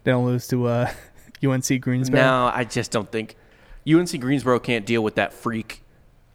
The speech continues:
Speaker 1: They're too big, yeah.
Speaker 2: Yeah.
Speaker 1: I, I agree.
Speaker 2: They
Speaker 1: Um,
Speaker 2: can't deal with the, the fucking athleticism.
Speaker 1: you, th-, you know what game I'm not excited to see?
Speaker 2: Hmm.
Speaker 1: Whoever wins the Rutgers-Clemson game.
Speaker 2: Ugh.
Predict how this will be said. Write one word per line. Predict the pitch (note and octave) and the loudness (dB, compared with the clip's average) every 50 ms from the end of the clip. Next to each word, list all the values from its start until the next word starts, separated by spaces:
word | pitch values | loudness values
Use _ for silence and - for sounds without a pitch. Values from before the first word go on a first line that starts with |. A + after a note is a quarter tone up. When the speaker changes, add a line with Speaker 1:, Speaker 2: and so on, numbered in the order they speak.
| - - - | -8 0 2
Speaker 1:
They're | C#3 C#3 | 2 2
too | C3+ - - C3 | 2 2 0 0
big, | A#2 A2+ G#2 G#2+ G#2 G2+ | 0 0 -2 -2 -2 0
yeah. | G#2+ A2 G#2+ G#2+ | 0 0 0 0
Speaker 2:
Yeah. | G#2 G2+ G2 F#2+ - - | 0 -2 -6 -8 -8 -6
Speaker 1:
I, | A2 | -6
I | G2 - A2+ A2 | -4 -4 -4 -4
agree. | G#2+ G2 F#2+ - G2+ G2 G2 G#2 - - | -4 -4 -4 -6 -4 -4 -4 -6 -6 -2
Speaker 2:
They | - A#2+ | 0 0
Speaker 1:
Um, | A2+ | 2
Speaker 2:
can't | A2+ A2+ A2 - | 2 0 -2 -2
deal | A2 G#2+ | -4 -6
with | G2 F#2+ - | -6 -6 -6
the, | A2 G2+ F#2 - | -8 -8 -8 -6
the | - A2 F#2+ | -6 -8 -6
fucking | - - A2+ G2 - G2 | -6 -6 -6 -6 -6 -6
athleticism. | G2 F#2 F2+ - G#2 F#2+ F#2 - - F#2+ F#2 G2+ G2+ G#2+ _ _ _ - | -8 -8 -6 -4 -6 -6 -6 -8 -8 -8 -8 -8 -10 -12 _ _ _ -12
Speaker 1:
you, | - B2 | -10 -10
th-, | - - C3+ - | -10 -10 -6 -2
you | D#3+ | 0
know | E3 G#3 A#3+ | 2 2 2
what | A#3+ F#3 D3+ | 2 0 2
game | - C#3+ C#3+ C#3+ C3 | 2 2 2 2 2
I'm | B2 A#2 A2 G#2 G2+ | 0 -2 -2 -4 -4
not | G#2 G#2 G#2 G#2+ B2 | -2 -2 0 0 -2
excited | B2 - - C#3+ C3+ C#3 C3+ | -2 0 2 2 4 2 2
to | C3+ C3+ | 0 -2
see? | - - D3 C#3 C#3+ D3+ - - - | -2 0 0 0 0 -2 -4 -10 -16
Speaker 2:
Hmm. | - C3+ C3 B2 B2 - - - _ _ _ - | -16 -14 -14 -14 -14 -18 -20 -20 _ _ _ -10
Speaker 1:
Whoever | - - B2 B2+ C#3+ F3 F#3+ F3 D3 | -8 -4 0 4 4 4 4 4 2
wins | C3 A2+ A#2+ B2+ C3 B2 B2+ - - | 2 2 2 2 2 2 0 -2 -2
the | A#2+ A2 | -2 -4
Rutgers-Clemson | G#2+ A2+ A2+ A2+ A#2+ A#2+ - - B2 A#2 A#2 - - - A2+ G#2 A2 - - C3 C3+ | -2 -2 0 0 0 0 0 0 0 0 0 -2 -2 -2 -2 -2 -2 -2 -2 0 0
game. | C3+ C3+ C#3 C#3 C#3 C#3+ - | 2 2 2 0 0 -2 -2
Speaker 2:
Ugh. | C#3 A#2+ - - - - - - - - - | -2 -2 0 -2 -2 -4 -6 -6 -8 -10 -14